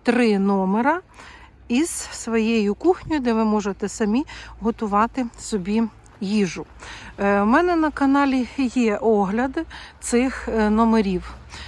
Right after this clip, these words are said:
Е, тут знаходиться ось це вікна, ось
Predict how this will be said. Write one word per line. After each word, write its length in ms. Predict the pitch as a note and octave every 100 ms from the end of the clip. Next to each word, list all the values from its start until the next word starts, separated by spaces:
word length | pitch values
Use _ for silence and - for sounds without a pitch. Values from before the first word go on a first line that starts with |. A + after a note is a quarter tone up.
| - - -
Е, 240 | A3 A3
тут 260 | G#3+ D#4 B3+
знаходиться 840 | A3 B3 - B3 G#3+ A3+ - A3
ось 320 | A3 G#3+ - - - -
це 160 | - G3+
вікна, 440 | G#3 G3+ G#3+ G3
ось 160 | G3